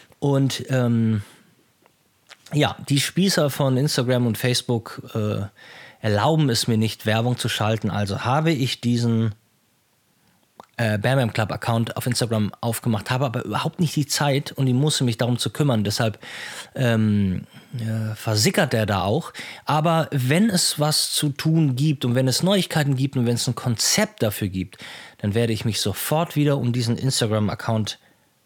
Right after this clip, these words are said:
kümmern. Also insofern, äh,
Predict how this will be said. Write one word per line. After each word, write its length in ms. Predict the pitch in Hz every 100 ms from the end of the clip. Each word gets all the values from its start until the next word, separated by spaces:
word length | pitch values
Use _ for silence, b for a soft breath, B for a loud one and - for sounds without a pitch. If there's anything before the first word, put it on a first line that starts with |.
| _ _
kümmern. 460 | - 135 107 87 -
Also 240 | 120 123
insofern, 720 | 107 120 143 175 151 139 143 139 B B B B
äh, 300 | - 123 120